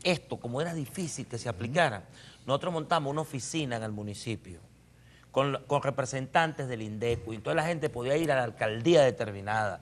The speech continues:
Esto puede estar en las juntas parroquiales, tener delegados, porque la gente necesita una instancia, porque no es, "Vaya al indeco, vaya al indeco".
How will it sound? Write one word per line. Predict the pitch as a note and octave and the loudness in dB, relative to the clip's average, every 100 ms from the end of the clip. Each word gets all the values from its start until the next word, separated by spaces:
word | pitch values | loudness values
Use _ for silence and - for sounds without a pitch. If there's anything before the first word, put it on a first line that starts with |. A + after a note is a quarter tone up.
| - - | -14 -10
Esto | C3+ F#3 E3+ | -4 -2 2
puede | F3 D#3+ | 4 6
estar | F#3+ E3+ | 6 4
en | C3+ | 2
las | A#2 | -4
juntas | C3 - D3 | -4 -4 0
parroquiales, | D3 B2+ F#2+ - C#3 C#3 A2+ | 0 -2 -4 2 4 4 0
tener | - A2+ A#2 | -8 -8 -4
delegados, | C#3+ A#2+ G#2+ C3 A#2 - - - | -2 0 4 4 4 -4 -14 -8
porque | C3+ C#3 | -4 -2
la | C3 | -2
gente | D3 F#3+ | -2 -2
necesita | F3 B2 C#3+ | -2 -4 -2
una | F3+ | 4
instancia, | - - G3+ A3+ E3+ B2+ G#2 - - - - - | 4 4 0 0 -6 -10 -12 -14 -20 -20 -20 -8
porque | D3 C#3+ | -4 -2
no | D3 | 0
es, | F#3 D#3+ - - | 0 -2 -2 2
"Vaya | G#3 | 4
al | A#3 | 4
indeco, | F3+ G#3 G#3 C3+ B2 | 2 2 2 -4 0
vaya | E3+ A3 | 2 2
al | F#3+ | 0
indeco". | E3 F#3+ - | 0 0 -2